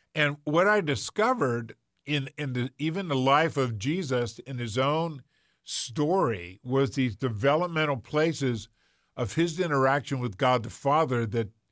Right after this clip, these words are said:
that changed his story around in the sense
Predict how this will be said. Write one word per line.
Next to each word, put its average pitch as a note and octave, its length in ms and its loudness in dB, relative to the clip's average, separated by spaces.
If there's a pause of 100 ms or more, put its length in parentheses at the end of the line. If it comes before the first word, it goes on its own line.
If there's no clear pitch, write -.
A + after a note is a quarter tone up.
(260)
that B2 180 -6
changed D3+ 560 -2
his C3+ 160 0
story C#3 560 0
around A2 800 0 (580)
in B2+ 120 -6
the B2 80 -2
sense C#3 540 0